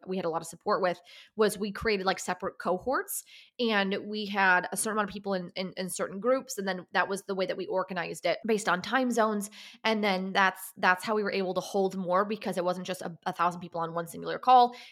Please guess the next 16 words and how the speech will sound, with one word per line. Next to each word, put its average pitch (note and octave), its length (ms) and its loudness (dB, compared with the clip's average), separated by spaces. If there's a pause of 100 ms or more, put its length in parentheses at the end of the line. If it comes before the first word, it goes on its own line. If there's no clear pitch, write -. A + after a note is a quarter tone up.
It G#3+ 160 4
was G3+ 200 0
spread - 320 -2
out. E3+ 340 2 (180)
Uh, E3+ 260 0
that's F3+ 200 -2
what G3 140 -6
felt D#3+ 260 -2
good E3+ 160 -2
for D#3+ 160 -4
us D#3+ 160 -2
in E3+ 80 -12
terms E3+ 280 -8
of D#3+ 60 -12
the E3+ 60 -6
container E3+ 600 -4